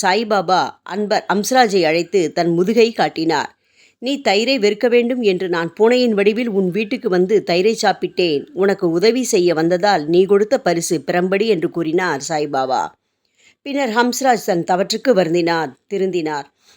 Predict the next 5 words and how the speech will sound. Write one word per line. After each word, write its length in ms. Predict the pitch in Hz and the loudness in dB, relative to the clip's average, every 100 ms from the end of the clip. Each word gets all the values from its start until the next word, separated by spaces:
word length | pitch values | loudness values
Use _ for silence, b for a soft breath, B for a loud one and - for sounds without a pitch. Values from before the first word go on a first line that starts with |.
| _ | _
தயிர் 300 | 247 269 285 | -4 -2 -4
உட்கொள்வதை 500 | 208 - 208 180 175 | -6 -2 -2 0 -2
நிறுத்தினார். 600 | 160 175 - 180 165 151 | -2 -4 0 0 0 -4
எங்கும் 540 | - 175 185 233 277 233 | -2 2 2 2 2 2
நிறைந்தவர் 500 | 185 175 165 151 | 2 2 0 -2